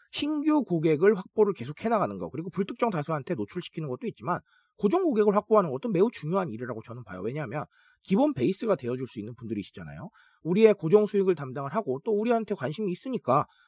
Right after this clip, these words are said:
어, 충분히 우리한테 피드백을 주실 수도 있는 분이고 심지어 뭐 신제품을 홍보할 때도 충분히 활용할 수 있는 분들이죠. 자, 이런 고마운 분들을 확보하는 건 정말 중요하다고 생각을 합니다. 특히나 불확실성의 시대에서, 어, 구독을 통해서 이렇게 구독 경제, 어, 강점을 살려서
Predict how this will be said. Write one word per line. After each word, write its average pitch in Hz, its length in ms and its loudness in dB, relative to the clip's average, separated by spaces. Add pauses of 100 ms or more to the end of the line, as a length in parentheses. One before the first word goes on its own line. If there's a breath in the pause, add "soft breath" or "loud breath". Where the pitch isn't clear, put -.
(100)
어, 113 100 -6
충분히 247 300 2
우리한테 143 280 0
피드백을 214 380 0
주실 190 240 0
수도 214 160 -6
있는 151 220 -4
분이고 120 280 -6
심지어 233 420 0
뭐 139 240 -2
신제품을 269 540 0
홍보할 156 320 0
때도 139 300 -2 (240)
충분히 254 440 0
활용할 226 320 2
수 - 100 -10
있는 156 140 -6
분들이죠. 120 440 -6 (340 soft breath)
자, - 80 0
이런 262 220 4
고마운 226 360 4
분들을 196 340 0
확보하는 185 440 0
건 208 160 -6
정말 196 300 -2 (200)
중요하다고 156 420 2
생각을 156 280 -6
합니다. 107 240 -4
특히나 170 300 -6
불확실성의 147 600 -6
시대에서, 120 520 -2 (480 soft breath)
어, 113 180 0
구독을 190 360 6
통해서 135 600 2
이렇게 113 280 -2
구독 123 320 -4 (540)
경제, 120 520 -4 (160)
어, 107 120 -14
강점을 139 420 -6
살려서 175 480 2